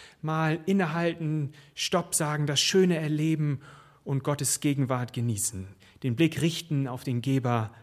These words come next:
aller guten Gaben. Das ist nämlich das Zweite, was wir bedenken wollen, was spezifisch ist für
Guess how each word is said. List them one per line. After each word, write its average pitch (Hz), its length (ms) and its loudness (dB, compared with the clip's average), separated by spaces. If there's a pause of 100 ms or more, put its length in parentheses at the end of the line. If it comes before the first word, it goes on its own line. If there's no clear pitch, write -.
(140)
aller 117 240 -4
guten 117 480 -4 (160)
Gaben. - 380 -12 (2250)
Das - 60 -10
ist 135 60 -2
nämlich 180 140 2
das - 320 4
Zweite, 185 380 8
was 147 420 6
wir 156 540 4 (400)
bedenken 165 640 2
wollen, 143 400 4 (720)
was 131 120 -2
spezifisch 170 520 2
ist 170 180 0
für 143 340 2